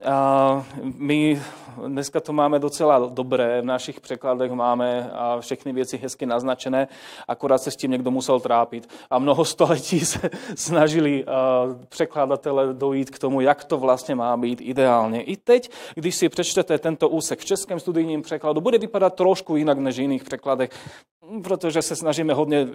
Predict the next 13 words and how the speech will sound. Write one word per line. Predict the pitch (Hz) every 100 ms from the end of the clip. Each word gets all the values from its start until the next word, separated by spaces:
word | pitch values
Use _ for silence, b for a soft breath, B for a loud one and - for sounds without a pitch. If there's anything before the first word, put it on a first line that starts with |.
| 123
jako | 139 151
dobře | 123 147 123 147
pochopit, | - - - 143
kde | 139
vlastně | 135 123 139
ta | 127
tečka | 131 - 123
má | 113 113
být | 123 117
v |
tom | 120 113
textě. | 107 - - B B B 160
Nicméně, | 208 247 247 165 135 220